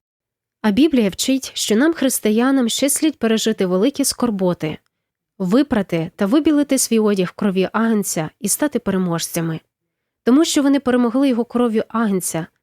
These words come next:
та словом свого свідчення і не злюбили свого життя навіть до смерті. Книга Об'явлення, дванадцятий розділ, одинадцятий вірш. Час повернення нашого Господа є дуже близьким.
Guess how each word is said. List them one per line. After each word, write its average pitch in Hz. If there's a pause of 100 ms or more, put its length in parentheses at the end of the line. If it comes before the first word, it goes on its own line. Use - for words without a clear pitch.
та 190
словом 190
свого 180
свідчення 175 (440)
і 220
не 208
злюбили 208
свого 220
життя 202
навіть 165
до 165
смерті. 170 (460)
Книга 180
Об'явлення, 226
дванадцятий 180
розділ, 233
одинадцятий 180
вірш. 170 (760)
Час 311
повернення 233
нашого 185
Господа 196
є 202
дуже 202
близьким. 170